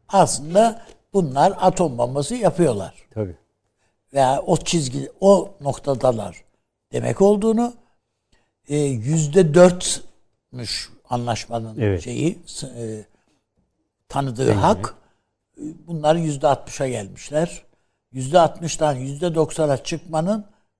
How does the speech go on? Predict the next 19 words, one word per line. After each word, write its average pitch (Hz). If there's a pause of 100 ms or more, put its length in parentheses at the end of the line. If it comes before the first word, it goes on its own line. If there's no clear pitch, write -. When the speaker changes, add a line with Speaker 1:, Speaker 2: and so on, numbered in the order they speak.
Speaker 1:
bir 226
aylık 156
bir 156
çalışma 139
Speaker 2:
Yani 98 (600)
Speaker 1:
gerektirdiğini 120
Speaker 2:
seksende 143
Speaker 1:
daha 147
Speaker 2:
de 131
olabiliyor. 90
Yani 98
seksen 107
doksan 107
arası. 98 (120)
Speaker 1:
Evet, 175 (400)
seksen'den 180
sonrasında 190
zaten, 196 (480)
e, 151